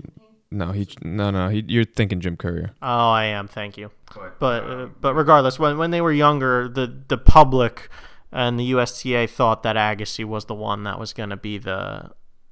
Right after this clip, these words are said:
Speaker 2: the consequential, the, the perennial talent.
Speaker 1: I mean, let's be, let's be very real. Talent-wise,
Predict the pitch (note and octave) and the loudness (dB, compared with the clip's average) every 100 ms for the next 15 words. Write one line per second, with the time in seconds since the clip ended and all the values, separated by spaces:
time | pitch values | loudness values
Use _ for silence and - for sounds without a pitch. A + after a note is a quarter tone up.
0 | - - - - A2+ A2 - A2 G#2+ - | -20 -20 -20 -10 -10 -8 -4 -4 -4 -8
1 | - A2 G#2+ - G2+ A2 - B2 A2 G#2 | -2 -2 -2 -6 -10 -10 -6 -4 -4 -4
2 | - - A2+ - G#2+ G#2 G2 - G2+ - | -12 -14 -6 -4 -4 -8 -14 -12 -10 -10
3 | - G#2+ A2 A#2 A#2+ A#2+ G#2 - G#2+ G#2+ | -4 0 2 2 2 0 0 0 0 0
4 | - G2 F#2+ F#2 F2+ F2 G2+ D#2+ - - | 0 0 2 2 0 0 0 0 -4 -14
5 | - - A2 C3 F2 B1+ C#2+ A1 C2+ | -14 -4 2 2 2 -2 -4 -4 -6